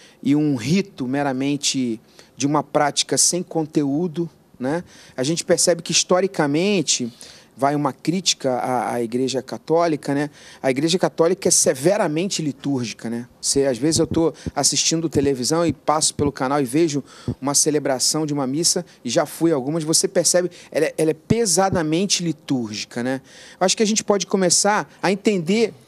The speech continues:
por que da liturgia, qual a importância da liturgia na igreja e no culto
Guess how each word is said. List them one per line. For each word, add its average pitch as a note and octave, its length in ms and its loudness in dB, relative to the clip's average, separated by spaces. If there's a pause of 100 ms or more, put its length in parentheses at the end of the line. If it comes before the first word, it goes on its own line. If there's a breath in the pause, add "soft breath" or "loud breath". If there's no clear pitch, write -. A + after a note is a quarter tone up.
(440)
por B3+ 220 2
que D4+ 240 0
da C4 100 2
liturgia, G3 880 -2
qual G#3+ 140 0
a - 20 0
importância G3+ 600 0
da E3+ 100 2
liturgia D3+ 420 -2
na D#3 120 2
igreja D#3+ 400 0
e - 20 2
no F#3+ 120 0
culto A3 600 -2